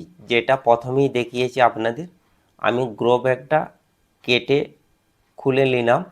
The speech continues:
এরপরে টবের মধ্যে বসিয়ে সাইডে যে ফাঁকা অংশ বা ফাঁকা জায়গাটি আছে, ওই জায়গাটির মধ্যে আমি ওই মিক্সচার মিডিয়াটি দিয়ে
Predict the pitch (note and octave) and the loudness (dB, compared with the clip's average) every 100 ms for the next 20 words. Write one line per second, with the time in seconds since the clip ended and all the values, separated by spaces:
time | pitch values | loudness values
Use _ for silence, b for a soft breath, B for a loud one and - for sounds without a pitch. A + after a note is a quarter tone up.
0 | _ _ _ _ _ _ - B2 B2+ C#3 | _ _ _ _ _ _ 0 0 2 2
1 | C#3 D3 B2 A#2+ B2+ C3+ C#3+ C#3 D3 B2 | 2 2 4 4 4 2 2 4 2 2
2 | C3+ C#3 A#2 G#2 - _ _ _ _ _ | -2 -2 -2 -2 -8 _ _ _ _ _
3 | - - A2+ C3 C#3+ C#3+ A#2+ D3 - A#2+ | -12 0 2 2 0 -2 0 -2 0 -2
4 | A2+ C3 B2+ C3+ - C#3 C3+ C3+ - A2 | 2 6 6 4 0 2 4 2 0 0
5 | C3 B2 A2+ A2 A#2 A#2+ C3 C3+ C3+ F#3 | 2 4 4 4 2 0 0 0 -2 -12
6 | - - A#2+ A2 G#2+ G#2+ A#2 C3 B2+ C3 | -10 -6 -2 4 4 4 -2 -2 -2 -2
7 | C3+ G3 - _ _ _ _ G#2 A2+ B2+ | -4 -10 -10 _ _ _ _ -2 0 0
8 | C3 B2 A#2 A#2 - C#3 B2+ A#2 A2 B2 | 0 0 -2 -4 -2 -2 0 -4 -4 -2
9 | C3+ C3+ C#3 A#2 B2+ | -2 -2 -6 -2 -4